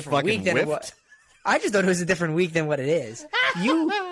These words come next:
Speaker 2: <laughs>
Speaker 1: you,
Speaker 2: I have no
Speaker 1: in
Speaker 2: clue.
Speaker 1: your defense, in your defense, you would have went up to March fourteenth and said, "I know I have to wish him a happy birthday." But you would have
Speaker 2: Dude,
Speaker 1: been
Speaker 2: it
Speaker 1: wrong,
Speaker 2: was
Speaker 1: too.
Speaker 2: full commitment.
Speaker 1: So we were
Speaker 2: I have a
Speaker 1: both shit fu-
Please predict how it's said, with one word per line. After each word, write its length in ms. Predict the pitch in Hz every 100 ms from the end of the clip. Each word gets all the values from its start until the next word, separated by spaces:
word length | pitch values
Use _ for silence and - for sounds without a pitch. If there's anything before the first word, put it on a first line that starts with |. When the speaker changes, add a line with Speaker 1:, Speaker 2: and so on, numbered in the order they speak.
| 349 - -
Speaker 2:
<laughs> 320 | - 294 262
Speaker 1:
you, 380 | 185 240 339 269
Speaker 2:
I 60 | 165
have 120 | 156
no 140 | 135
Speaker 1:
in 120 | 165
Speaker 2:
clue. 100 | 214
Speaker 1:
your 120 | 220 285
defense, 460 | 277 208 180 185
in 200 | - 190
your 160 | 180 285
defense, 440 | 262 - 156 151 - _ _ _ _ - -
you 320 | 165 240 277
would 220 | 220 226
have 180 | 196 170
went 240 | 214 202 208
up 120 | -
to 80 | 190
March 240 | 185 175
fourteenth 460 | - 175 160 208 190
and 120 | 156
said, 160 | 160
"I 300 | 147 170 165
know 480 | 165 160 160 156 156 -
I 120 | 151
have 180 | 147 -
to 80 |
wish 160 | 143 -
him 120 | 139
a 40 | 131
happy 140 | 127
birthday." 360 | 139 147 - - _ _
But 120 | 185
you 80 | 190
would 80 | 170
have 40 | 160
Speaker 2:
Dude, 60 |
Speaker 1:
been 40 | 165
Speaker 2:
it 20 |
Speaker 1:
wrong, 80 | 165
Speaker 2:
was 120 | 160
Speaker 1:
too. 140 | 123 156
Speaker 2:
full 240 | 175 165
commitment. 520 | - 139 160 185 180
Speaker 1:
So 40 | 262
we 60 | 427
were 60 |
Speaker 2:
I 80 | 139
have 140 | 156
a 40 | 226
Speaker 1:
both 140 | 214
shit 400 | - - 185 202
fu- 100 | -